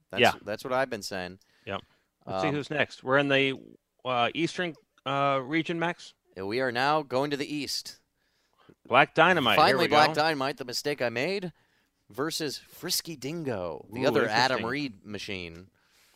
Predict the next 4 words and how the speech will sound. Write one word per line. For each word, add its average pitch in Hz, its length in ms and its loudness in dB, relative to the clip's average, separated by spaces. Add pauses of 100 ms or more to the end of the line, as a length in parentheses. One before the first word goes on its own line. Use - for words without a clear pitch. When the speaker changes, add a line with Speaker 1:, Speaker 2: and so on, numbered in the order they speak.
(600)
Speaker 2:
Frisky 147 380 -6
Dingo, 143 420 2
Black 117 440 2 (180)
Dynamite. 110 580 0